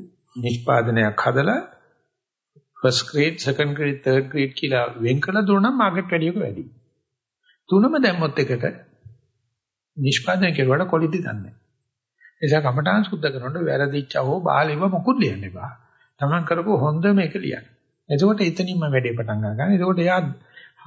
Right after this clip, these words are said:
හොයන්න උපයනවා විතරක් නෙවෙයි, හොයලා වගේ කරන්න දන්න කව පේනවා. ඒ නිසා තමන්ගේ අදහස කමඨාන් සුද්ධ කරනකොට හොඳ මේක විස්තර කරනවා නම්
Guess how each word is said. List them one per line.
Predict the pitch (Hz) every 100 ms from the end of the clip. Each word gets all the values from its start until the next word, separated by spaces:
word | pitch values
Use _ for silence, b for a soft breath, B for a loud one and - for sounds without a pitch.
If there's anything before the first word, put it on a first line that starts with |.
| 139
හොයන්න | 135 139 160 202
උපයනවා | 233 220 175 151
විතරක් | 143 131
නෙවෙයි, | 147 202
හොයලා | 180 147 180 226 196
වගේ | 143 202
කරන්න | 247 185 127
දන්න | 110 104 110
කව | 104 104
පේනවා. | - 101 -
ඒ | 135
නිසා | 139 139 160
තමන්ගේ | 131 131 160 190 185
අදහස | 151 127 110 127 - b b b _
කමඨාන් | 139 139 165 180
සුද්ධ | 170 156
කරනකොට | 131 117 127 127
හොඳ | 147 151
මේක | 185 185 180
විස්තර | 170 127 170
කරනවා | 151 151 139 147
නම් | 233